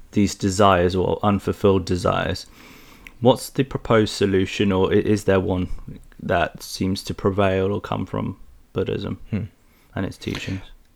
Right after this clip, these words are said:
Speaker 2: Yeah, so that's a really good question, because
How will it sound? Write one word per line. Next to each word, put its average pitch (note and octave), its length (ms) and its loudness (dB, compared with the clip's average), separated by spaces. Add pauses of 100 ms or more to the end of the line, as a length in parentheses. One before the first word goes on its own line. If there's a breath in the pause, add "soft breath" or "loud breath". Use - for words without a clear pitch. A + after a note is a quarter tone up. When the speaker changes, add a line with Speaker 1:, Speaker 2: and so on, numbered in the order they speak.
(580 soft breath)
Speaker 2:
Yeah, - 400 -2
so D#3 480 4
that's - 300 0
a C3+ 40 -2
really A2+ 220 4
good F#2 180 0
question, - 360 4
because F2 420 0